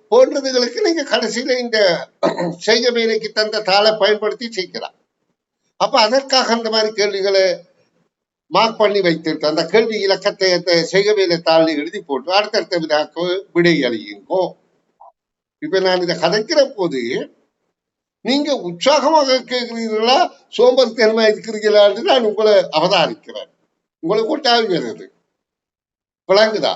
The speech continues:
இப்ப ஒவ்வொருவருக்கும் ஒரு குறைபாடு இருக்கும், அதை நாங்க மாற்றிக்கொள்ளணும். உற்சாகமாக இருக்கணும், கவனமாக கேட்க வேண்டும். ஏன்னு சொன்னா அதான் எங்களோட செயற்பாடு. இதேதான் உங்களோட பரீட்சை மண்டபத்திலே வரப்போற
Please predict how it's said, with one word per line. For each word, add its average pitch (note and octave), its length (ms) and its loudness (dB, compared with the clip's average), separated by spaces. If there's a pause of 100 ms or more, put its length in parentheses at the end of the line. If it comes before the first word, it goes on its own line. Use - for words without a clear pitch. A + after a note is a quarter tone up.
(240)
இப்ப E3 200 -4 (600)
ஒவ்வொருவருக்கும் B3+ 680 0
ஒரு C4+ 120 -2
குறைபாடு C4 540 2
இருக்கும், A#3 420 -2 (840)
அதை G3 180 2
நாங்க A#3+ 220 -4
மாற்றிக்கொள்ளணும். D#3+ 720 -2 (360)
உற்சாகமாக E3 800 0
இருக்கணும், G2 480 -10 (400)
கவனமாக F3+ 500 2
கேட்க E3 320 -2
வேண்டும். G2 360 -10 (560)
ஏன்னு A3 440 0
சொன்னா B3 220 -2
அதான் B3+ 260 4
எங்களோட A3+ 220 -2
செயற்பாடு. F3 540 -6 (600)
இதேதான் D#4+ 500 4
உங்களோட C4+ 240 0
பரீட்சை A3+ 340 -2
மண்டபத்திலே A#3+ 520 0
வரப்போற G3+ 440 0